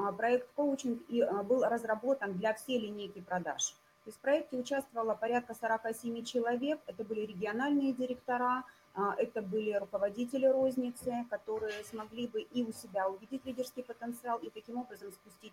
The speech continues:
вниз для того, чтобы каждый продавец в магазине, который работал, был вовлечён в, э, в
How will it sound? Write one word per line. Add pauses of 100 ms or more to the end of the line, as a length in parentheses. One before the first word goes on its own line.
вниз
для
того,
чтобы (260)
каждый
продавец
в
магазине,
который
работал,
был
вовлечён (180)
в,
э, (160)
в